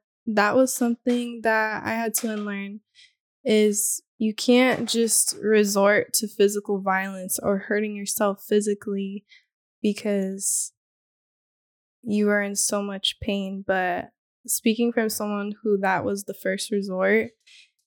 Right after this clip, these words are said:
it is just because there is so much internal pain inside that I would rather feel something physically than what I'm feeling on the inside. But there are a lot of healthier ways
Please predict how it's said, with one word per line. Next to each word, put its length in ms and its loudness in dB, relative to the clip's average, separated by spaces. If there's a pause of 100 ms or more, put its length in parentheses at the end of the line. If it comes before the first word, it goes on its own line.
(100)
it 100 4
is 160 4
just 220 -4
because 420 0
there 180 2
is 160 2
so 400 0
much 460 -2
internal 720 0
pain 400 0
inside 560 4
that 200 2
I 120 2
would 160 -2
rather 320 -2
feel 300 -2
something 440 -4
physically 600 0
than 220 -6
what 120 -6
I'm 140 -8
feeling 380 -8
on 120 -16
the 140 -16
inside. 540 -8 (680)
But 300 4
there 320 -2
are 60 2
a 100 0
lot 180 -2
of 140 -10
healthier 580 0
ways 460 -2